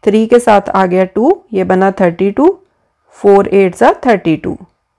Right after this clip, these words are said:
So, this is equal to one twenty eight divided by ten। So, this is rupees twelve point eight।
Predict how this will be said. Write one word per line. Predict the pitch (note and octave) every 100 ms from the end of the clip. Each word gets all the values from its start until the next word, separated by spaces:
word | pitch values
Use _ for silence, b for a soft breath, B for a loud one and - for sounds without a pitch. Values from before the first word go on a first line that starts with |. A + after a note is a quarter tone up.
| _ _ _ _ _ _
So, | - F#3
this | F3+ F3+ G#3+
is | G3+ G#3
equal | - G#3+ G#3
to | A3+ D#4+ - _ _ _ _ _ _ _ _ _
one | F#3 F#3 F#3 G3+
twenty | G3+ G3 G#3+ G#3+ -
eight | G3 D4+ - -
divided | F3+ F3+ F#3 F3 F3+ F3+ F#3
by | F#3 F3+ -
ten। | F3+ G#3 G4+ - _ _ _ _ _ _ _ _ -
So, | F#3
this | F3 F3 -
is | C4 D#4+ - _ -
rupees | F#3 F3 A3 E4+ - - _ _ _ _ _ _ _ _ _ -
twelve | G3+ F#3+ G3+ -
point | F#3+ F3+ B3+ G#4 - _ _ _ _
eight। | G3+ E3 D3+